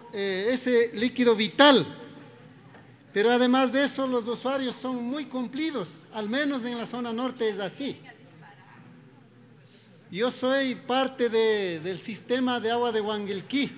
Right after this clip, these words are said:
de la zona norte de Pichincha. Conozco perfectamente el manejo del sistema de agua.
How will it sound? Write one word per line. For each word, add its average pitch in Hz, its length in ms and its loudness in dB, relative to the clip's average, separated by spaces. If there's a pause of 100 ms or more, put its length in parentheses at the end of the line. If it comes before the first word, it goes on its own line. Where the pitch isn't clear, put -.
(1600)
de 180 120 -6
la 208 340 -2
zona 226 300 -4
norte 240 340 0
de 214 80 0
Pichincha. 220 720 -2 (340)
Conozco 240 640 -4
perfectamente 254 1000 -4 (400)
el 220 160 -2
manejo 233 640 -4 (400)
del 214 180 0
sistema 247 460 -2
de 220 80 4
agua. 190 260 0